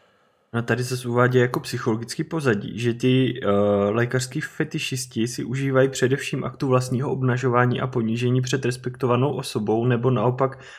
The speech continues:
nucení obnaženého part-, nucení obnaženého partnera k tomu, aby se podřídil všem profesním choutkám původce hry.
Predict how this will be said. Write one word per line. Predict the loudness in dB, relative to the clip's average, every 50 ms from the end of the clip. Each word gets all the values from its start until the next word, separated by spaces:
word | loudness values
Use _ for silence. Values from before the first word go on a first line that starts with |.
| -8 _
nucení | 0 0 0 2 2 0 0 0 0
obnaženého | 0 0 0 2 0 0 0 0 2 2 2 2 0 0 -2 -2
part-, | 0 0 0 0 0 -4 -8 -10 -10 -10 -6 -2 0
nucení | 2 2 2 0 0 0 0 0 -2 -4
obnaženého | -6 -6 -4 -4 -2 0 0 0 0 0 -2 -2 -2 -4 -2
partnera | 0 0 0 2 0 0 0 -2
k | -2 0
tomu, | 0 0 2 2
aby | 0 0 -2
se | -4 -4 -4
podřídil | -4 -4 -4 -2 -2 0 2 2 2
všem | 2 2 0 -2 0 0
profesním | -2 -2 -2 -2 -4 -4 -2 -4 -4 -2
choutkám | 0 2 0 0 0 0 0 0 0 0 -4 -6
původce | -4 -2 0 0 0 -2 -2 -2 0 2
hry. | 2 2 2 2 0 -2 -8